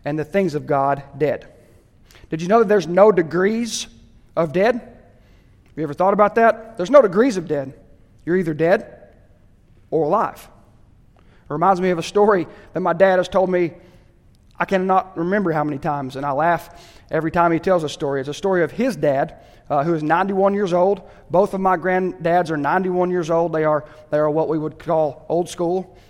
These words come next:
uh, and I, and I love them dearly for that. Uh, and my dad's dad <laughs> had, uh, my, my, my father has a, a half-sister. Um, my, my, my granddad remarried, and they have, they had one child together.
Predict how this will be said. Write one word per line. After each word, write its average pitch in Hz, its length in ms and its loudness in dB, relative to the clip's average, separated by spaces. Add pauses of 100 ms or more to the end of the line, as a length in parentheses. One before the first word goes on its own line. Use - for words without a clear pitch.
(120)
uh, 139 260 -2
and 143 120 -4
I, 151 260 0
and 165 100 -8
I 135 80 -6
love 165 200 0
them 160 100 -4
dearly 170 240 0
for 180 240 -2
that. - 420 -4 (380)
Uh, 131 160 -4
and 143 100 -6
my 147 120 -2
dad's 190 320 6
dad 170 340 4 (540)
<laughs> - 400 -20
had, 170 320 2
uh, 147 300 0 (460)
my, 135 220 -2
my, 147 180 -2 (120)
my 151 120 -4
father 180 240 2
has 165 140 -2
a, 131 160 -8
a 131 180 -2
half-sister. 180 600 -2 (480)
Um, 131 420 -8
my, 135 220 -10
my, 135 180 -10 (140)
my 135 140 -6
granddad 156 380 0
remarried, 165 540 -2 (320)
and 139 100 -8
they 143 100 -4
have, 135 360 -6
they 143 100 -4
had 143 120 -4
one 170 180 -4
child 147 260 0
together. 135 300 -8